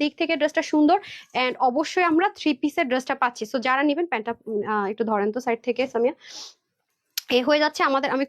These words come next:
কোনটা রেখে কোনটা ধরবো, রাখেন তো, এত সুন্দর ওড়নাটা, এটা থাক। So স্ক্রিনশট নিয়ে নিবো আমরা, হ্যাঁ, এখন আমরা একটা স্ক্রিনশট নিয়ে নিবো, যেভাবেই দেখবো, যেভাবেই নিবো, ড্রেসটা অসম্ভব রকমের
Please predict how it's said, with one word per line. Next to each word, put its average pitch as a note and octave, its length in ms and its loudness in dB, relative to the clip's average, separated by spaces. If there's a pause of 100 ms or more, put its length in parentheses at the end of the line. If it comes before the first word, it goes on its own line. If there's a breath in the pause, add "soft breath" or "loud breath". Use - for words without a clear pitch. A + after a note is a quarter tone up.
কোনটা D4+ 240 4
রেখে D4+ 180 0
কোনটা D#4 260 -2
ধরবো, G#3+ 200 -4
রাখেন A#3 320 0
তো, C#4 120 0
এত - 200 -2
সুন্দর C4+ 440 4
ওড়নাটা, A#3 280 2
এটা A#3 140 -6
থাক। G#3 180 -8 (360 loud breath)
So - 60 0 (120)
স্ক্রিনশট F#4+ 400 2
নিয়ে E4+ 160 4
নিবো C4 120 0
আমরা, A3+ 200 0
হ্যাঁ, F4+ 280 2
এখন D#4 180 -8
আমরা D#4+ 120 0
একটা E4+ 140 -2
স্ক্রিনশট E4+ 540 0
নিয়ে D#4+ 180 4
নিবো, D#4 160 2 (360 loud breath)
যেভাবেই C#4+ 440 0
দেখবো, D4 400 -2
যেভাবেই C4 420 0
নিবো, D#4+ 220 4
ড্রেসটা A#3+ 300 0
অসম্ভব C#4+ 400 0
রকমের E4 320 0